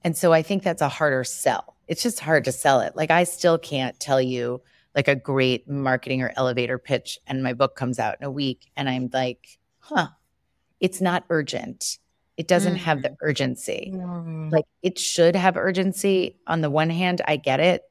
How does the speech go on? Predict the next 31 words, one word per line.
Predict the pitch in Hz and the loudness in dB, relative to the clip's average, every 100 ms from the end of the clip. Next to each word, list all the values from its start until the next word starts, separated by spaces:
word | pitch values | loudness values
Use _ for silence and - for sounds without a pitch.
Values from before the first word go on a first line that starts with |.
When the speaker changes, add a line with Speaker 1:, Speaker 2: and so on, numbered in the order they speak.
| - | -8
Speaker 1:
Like, | 147 - | -8 -4
raising | 156 151 143 143 | 0 0 0 -6
our | - 135 | -6 -8
children | - 143 139 143 | -4 -4 -2 -4
and | 139 | -4
ourselves | 127 123 117 139 147 | -4 -2 0 0 -2
is | 131 - | -6 -6
kind | - 135 | -4 -2
of | |
a | 123 | -2
big | 120 123 | -6 -6
deal. | - 139 165 - _ _ _ _ | 0 2 2 -2 _ _ _ _
On | - | -4
the | 160 175 | 2 4
other | 196 | 4
hand, | 170 160 156 - | 2 -2 -4 -6
I | 160 | -4
don't | 160 180 - | 2 2 0
want | 160 180 | -4 -2
it | - | -2
to | - | -6
feel | - 127 - | -4 -2 -2
urgent | 143 131 143 - | -6 -4 -6 -6
'cause | 156 | -4
I | 147 | -2
want | 147 151 - | 0 -2 -4
everybody | 147 156 143 139 139 | -6 -6 -4 -4 -2
to | 139 | 0
know | 139 135 135 | 0 0 2
that, | 135 - | 2 2
like, | 143 143 | -2 -4